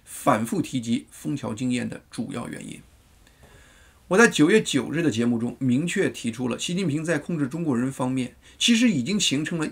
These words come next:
一整套系统的策略和实施方案。发展经济，让中国人的生活更加富足，这是习近平做不到的，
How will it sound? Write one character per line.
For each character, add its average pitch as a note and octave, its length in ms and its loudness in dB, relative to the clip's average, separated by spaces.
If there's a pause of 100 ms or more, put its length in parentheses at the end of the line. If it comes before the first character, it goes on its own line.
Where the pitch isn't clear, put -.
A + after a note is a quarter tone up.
一 A3 380 -2
整 G#2+ 260 -2
套 - 160 -4
系 - 300 2
统 - 200 -10
的 - 120 -14
策 D#3 240 0
略 A#2 200 -2 (220)
和 A2 160 -6
实 A2 140 -8
施 A#2+ 120 -4
方 C3+ 200 -2
案。 C#3 180 -6 (720)
发 A3 160 6
展 C#3+ 140 8
经 F#3+ 180 0
济， F#3+ 220 -6 (160)
让 C#3+ 200 0
中 F3+ 160 -4
国 D#3+ 160 2
人 C3 140 2
的 C#3 80 0
生 E3+ 260 -4
活 - 300 -6 (140)
更 E3 160 -4
加 E3+ 120 0
富 - 280 -4
足， - 200 -14 (440)
这 A#3+ 120 2
是 G#3 100 4
习 G3+ 200 0
近 G#3 180 2
平 - 340 -2
做 - 200 -2
不 - 40 -6
到 C#3+ 200 0
的， - 80 -18